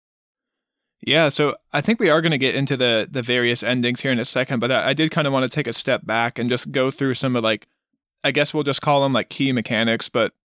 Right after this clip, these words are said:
basically the tools you can use to un-, to unfurl the story. So there's, like, sleeping pills, there's a knife that you can open events with, there's a phone, like you said,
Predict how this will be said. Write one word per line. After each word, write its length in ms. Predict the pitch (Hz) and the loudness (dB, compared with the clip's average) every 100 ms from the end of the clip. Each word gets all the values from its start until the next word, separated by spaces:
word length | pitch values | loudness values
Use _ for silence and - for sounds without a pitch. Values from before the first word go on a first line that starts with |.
| _ _ | _ _
basically 320 | 147 143 - | -2 0 0
the 100 | 131 | 0
tools 520 | 113 - 139 143 139 135 | -2 -2 0 0 -2 -4
you 80 | 131 | -4
can 140 | 127 | -2
use 180 | 127 131 | -2 -2
to 140 | - | -4
un-, 200 | 110 120 | -2 -2
to 360 | 107 131 113 104 - _ _ _ | -2 0 0 0 -6 _ _ _
unfurl 460 | 131 127 - 127 123 | -2 -2 0 2 2
the 60 | |
story. 440 | 117 135 120 117 113 | -2 -2 0 2 0
So 200 | 123 117 | 0 0
there's, 200 | 110 110 | 0 -2
like, 160 | 104 | -4
sleeping 400 | - 156 151 131 | 0 0 0 -2
pills, 400 | 135 131 127 123 | 0 2 2 0
there's 200 | 123 113 | -2 -2
a 60 | 104 | -2
knife 420 | 104 110 113 - | 0 0 -2 -4
that 120 | 95 | -4
you 100 | 104 | -4
can 120 | 117 107 | -4 -4
open 240 | 107 98 | -4 -4
events 340 | 104 120 113 - | -2 -2 -2 -2
with, 280 | 120 110 - | -2 -2 -4
there's 180 | 107 | -6
a 60 | 104 | -6
phone, 360 | - 135 131 131 | -4 0 0 0
like 160 | 123 | -2
you 100 | 127 | -2
said, 440 | 123 127 120 120 | -4 0 2 2